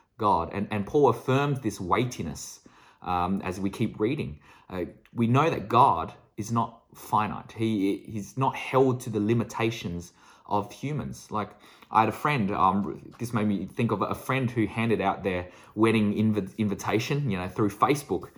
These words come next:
And unfortunately, they sent out an invite to a person who they had, they barely knew, um, but simply because they shared the exact same name, uh, with a friend they actually wanted to invite. So they sent it out to the wrong person, basically. And once it was out,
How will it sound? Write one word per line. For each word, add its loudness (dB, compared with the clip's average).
And -4
unfortunately, 0
they -2
sent -4
out 0
an -4
invite 2
to -2
a -6
person -6
who -4
they -4
had, -12
they -8
barely 4
knew, 4
um, 4
but -6
simply 0
because 0
they 2
shared 0
the 0
exact -2
same 0
name, -2
uh, 2
with 2
a -4
friend 0
they 2
actually 2
wanted 0
to 2
invite. 2
So -4
they -4
sent 0
it 2
out 2
to -2
the 0
wrong 6
person, -4
basically. -6
And 0
once 4
it 6
was 4
out, 6